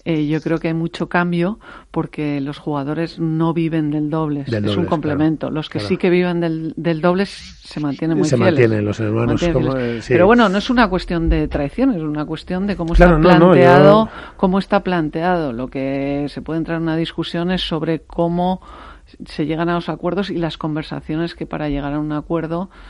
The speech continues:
Speaker 1: se tienen. Entonces, como esas conversaciones luego se diluyen en el tiempo, pues a lo mejor yo creo que acabarán muchos jugadores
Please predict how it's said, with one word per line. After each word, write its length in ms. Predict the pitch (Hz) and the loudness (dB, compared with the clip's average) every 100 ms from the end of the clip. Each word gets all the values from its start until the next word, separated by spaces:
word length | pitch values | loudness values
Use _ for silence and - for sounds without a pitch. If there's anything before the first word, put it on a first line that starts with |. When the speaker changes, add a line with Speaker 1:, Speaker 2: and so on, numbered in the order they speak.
| - - | -20 -18
Speaker 1:
se 200 | - 147 | -10 -6
tienen. 460 | 160 170 143 - - - - - | -2 0 -2 -6 -14 -20 -20 -12
Entonces, 440 | 139 127 147 156 | -10 -8 -8 -10
como 160 | - - | -10 -12
esas 200 | 147 151 | -10 -12
conversaciones 640 | - 151 160 151 165 160 151 | -10 -10 -8 -10 -8 -8 -6
luego 180 | 156 156 | -8 -10
se 140 | - | -8
diluyen 440 | 151 151 160 160 160 | -6 -4 -4 -4 -4
en 80 | 156 | -4
el 140 | 151 | -6
tiempo, 340 | 165 160 170 | -6 -8 -8
pues 300 | 180 156 - 180 | -10 -12 -12 -12
a 60 | |
lo 80 | 143 | -10
mejor 260 | 143 151 147 | -10 -10 -10
yo 120 | 151 | -10
creo 160 | 156 | -10
que 80 | 151 | -10
acabarán 520 | 156 156 151 147 147 - | -12 -10 -8 -8 -8 -10
muchos 280 | 160 - 156 | -12 -12 -16
jugadores 720 | - 151 147 151 156 156 - | -14 -12 -10 -8 -8 -8 -12